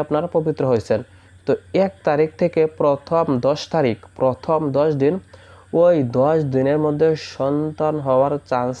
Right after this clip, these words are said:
থাকে প্রায় পঁচানব্বই থেকে ছিয়ানব্বই পার্সেন্ট। প্রথম দশ দিন প্রায় পঁচানব্বই থেকে প্রায় ছিয়ানব্বই পার্সেন্ট। তবে আপনার মানে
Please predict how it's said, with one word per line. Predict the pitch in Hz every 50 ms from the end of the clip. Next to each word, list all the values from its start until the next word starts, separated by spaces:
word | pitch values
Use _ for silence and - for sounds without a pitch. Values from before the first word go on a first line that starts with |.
| - -
থাকে | - 147 143 - 143 135 123 - -
প্রায় | - 147 147 143 135 127 - -
পঁচানব্বই | - 165 165 156 - 165 160 160 160 156 151 147 135 127 -
থেকে | 135 139 151 156 147 -
ছিয়ানব্বই | - - 143 139 143 156 165 160 160 165 160
পার্সেন্ট। | 160 156 143 - - 113 107 95 - - - - - _ - _ _ - - - - _ - -
প্রথম | - 139 131 - - 156 156 151
দশ | 147 156 165 165 156 143 139
দিন | 151 160 160 - - -
প্রায় | - 160 156 151 151 156 165 160 - -
পঁচানব্বই | 165 160 160 - - 160 160 160 156 147 131 127 -
থেকে | 135 139 - 156 160 156 -
প্রায় | 160 151 147 147 156 151 -
ছিয়ানব্বই | - - - 139 147 151 151 156 151 147 139
পার্সেন্ট। | 131 127 - 160 156 156 160
তবে | 160 147 156 170 214 - - - - - - - - -
আপনার | 120 120 120 127 123 123 123 123 131 160 180 175 - - - - _ -
মানে | 123 127